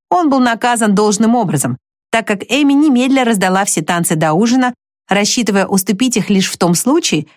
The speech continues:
если Лори раскается. Когда перед следующим танцем, зажигательной кадрилью, он вальяжно подошёл к ней,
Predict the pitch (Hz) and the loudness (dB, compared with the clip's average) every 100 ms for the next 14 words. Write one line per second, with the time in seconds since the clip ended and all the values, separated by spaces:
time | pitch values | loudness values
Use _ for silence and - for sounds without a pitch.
0 | _ 185 185 170 160 190 208 139 - _ | _ -2 0 0 0 0 0 -2 -8 _
1 | 170 165 - 135 120 - - - _ _ | -2 -2 -4 -6 -8 -8 -10 -10 _ _
2 | _ _ _ _ _ _ 190 196 208 202 | _ _ _ _ _ _ -2 0 0 -2
3 | 190 220 214 208 208 196 269 277 156 147 | -2 -2 0 0 -2 -2 -2 -2 -2 -2
4 | 165 190 175 165 156 151 175 185 156 135 | 0 0 0 0 -2 0 0 0 0 -2
5 | - _ _ - 240 233 220 233 214 196 | -6 _ _ -2 0 2 0 0 0 0
6 | 196 202 214 233 214 - 208 180 151 | 0 0 0 0 -2 0 2 2 0